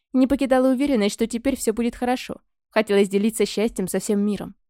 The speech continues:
Даже вон с тем бродягой, который мялся у ворот, желая пройти на территорию отеля, но его не пускали мои, вернее, выделенные мужем помощники. «Ладно, он безобиден», сказала я, подойдя. «Я дам ему монетку».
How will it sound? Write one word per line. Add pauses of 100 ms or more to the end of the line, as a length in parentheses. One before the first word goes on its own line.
(100)
Даже
вон
с
тем
бродягой,
который
мялся
у
ворот,
желая
пройти
на
территорию
отеля, (300)
но
его
не
пускали
мои,
вернее,
выделенные
мужем
помощники. (600)
«Ладно,
он
безобиден»,
сказала
я,
подойдя. (200)
«Я
дам
ему
монетку».